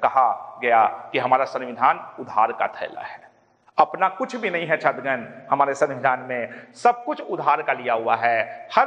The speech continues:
देश से कुछ ना कुछ चीजें ली गई हैं, इसलिए इसे उधार का थैला कहा गया है, ध्यान रखिएगा। छात्रगण, दूसरी बात आपसे पूछेगा, भारतीय संविधान में सबसे ज्यादा प्रभाव नजर आता है, नंबर एक, अमेरिका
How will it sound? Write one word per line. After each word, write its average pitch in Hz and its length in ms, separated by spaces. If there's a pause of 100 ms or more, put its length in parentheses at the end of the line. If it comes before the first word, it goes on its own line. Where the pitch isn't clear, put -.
(120)
देश 220 200
से - 160
कुछ 196 240
ना 170 60
कुछ - 240
चीजें 139 580
ली 135 160
गई 127 200
हैं, 123 440
इसलिए 135 200
इसे 143 160
उधार 127 360
का - 120
थैला 113 260
कहा 107 200
गया 101 200
है, 101 480
ध्यान 107 260
रखिएगा। 92 420 (280)
छात्रगण, 143 400 (540)
दूसरी 143 300
बात 117 340
आपसे 120 220
पूछेगा, 127 500 (640)
भारतीय 196 460
संविधान 214 560
में 240 180
सबसे - 420
ज्यादा 156 360
प्रभाव 156 540
नजर 127 220
आता 110 300
है, - 180 (680)
नंबर 196 260
एक, 202 420 (800)
अमेरिका 202 580